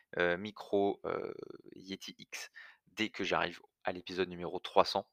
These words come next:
heu, voilà. <laughs> Tu sais tout, donc j'ai hâte de le, de le,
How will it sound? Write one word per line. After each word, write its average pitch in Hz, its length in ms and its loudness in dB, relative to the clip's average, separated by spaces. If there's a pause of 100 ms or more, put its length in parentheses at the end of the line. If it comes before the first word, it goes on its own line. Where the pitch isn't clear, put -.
(480)
heu, 82 440 -4 (320)
voilà. - 180 -6 (200)
<laughs> - 640 12
Tu - 160 0
sais 107 160 4
tout, 120 180 -2 (500)
donc 95 340 -2
j'ai 95 260 2
hâte - 320 8 (300)
de 87 160 0
le, 80 240 0
de 82 140 -6
le, - 120 -8